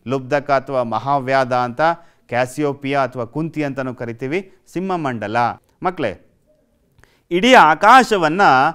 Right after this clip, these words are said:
ಆ, ಸೂಕ್ಷ್ಮವಾಗಿ ಗಮನಿಸಿ ಸರಿಸುಮಾರು ಎಂಬತ್ತ ಎಂಟು ನಕ್ಷತ್ರ ಪುಂಜಗಳನ್ನ ಹೆಸರಿಸಿದ್ದಾರೆ ಇಲ್ಲಿಯ ತನಕ. ಅದರಲ್ಲಿ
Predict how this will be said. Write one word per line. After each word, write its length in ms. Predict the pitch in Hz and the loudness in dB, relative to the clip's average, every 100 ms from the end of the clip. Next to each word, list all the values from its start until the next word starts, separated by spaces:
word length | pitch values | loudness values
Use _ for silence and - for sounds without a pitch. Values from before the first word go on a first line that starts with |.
| _ _ _ _ | _ _ _ _
ಆ, 460 | - 139 135 131 131 | 0 2 2 0 -8
ಸೂಕ್ಷ್ಮವಾಗಿ 880 | 135 220 269 - 233 214 175 160 165 | -4 -2 -4 -6 -2 4 4 4 0
ಗಮನಿಸಿ 840 | 143 135 160 147 180 123 139 _ _ | -2 -2 -4 -4 -4 -4 -6 _ _
ಸರಿಸುಮಾರು 680 | 185 240 208 196 180 185 | -2 -2 -2 0 2 2
ಎಂಬತ್ತ 640 | 170 143 208 220 214 208 185 151 | -2 -4 -6 -2 -2 -2 -4 -2
ಎಂಟು 840 | 123 135 196 202 208 220 220 _ _ - | -2 -4 -4 -4 -2 -2 -4 _ _ -8
ನಕ್ಷತ್ರ 580 | 151 170 - 208 196 | -6 -6 -10 -8 -6
ಪುಂಜಗಳನ್ನ 600 | 170 - 180 185 160 147 185 | -8 -6 -6 -4 -4 -4 -6
ಹೆಸರಿಸಿದ್ದಾರೆ 840 | 175 170 156 151 127 107 104 123 | -8 -8 -10 -12 -6 -4 -2 -2
ಇಲ್ಲಿಯ 380 | 95 113 117 113 | -4 -8 -6 -6
ತನಕ. 340 | 110 92 87 123 107 - _ _ _ - | -8 -12 -4 -2 -2 -6 _ _ _ -2
ಅದರಲ್ಲಿ 540 | 175 233 233 156 202 | 0 0 0 0 -2